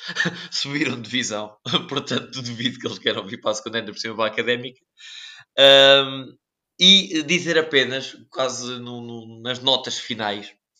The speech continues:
que, epá, é de louvar o, o Vizela e o Aroca. Não me canso de, de, de,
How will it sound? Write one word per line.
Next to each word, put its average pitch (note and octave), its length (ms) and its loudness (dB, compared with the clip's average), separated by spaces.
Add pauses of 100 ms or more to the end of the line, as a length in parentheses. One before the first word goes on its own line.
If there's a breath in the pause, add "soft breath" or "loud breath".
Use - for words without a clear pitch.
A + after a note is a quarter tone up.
(760)
que, D3+ 400 -2 (760 loud breath)
epá, - 340 -4
é D#3 80 6
de C#3+ 80 0
louvar G2+ 540 -4 (840)
o, B2+ 440 0
o A#2 40 -4
Vizela A2+ 480 2
e G#2+ 60 0
o G#2+ 100 -4
Aroca. G#2 340 -4
Não A#2+ 160 -4
me A#2+ 100 -8
canso A#2 360 -6
de, G#2+ 140 -10
de, G2+ 260 -10
de, G2 460 -8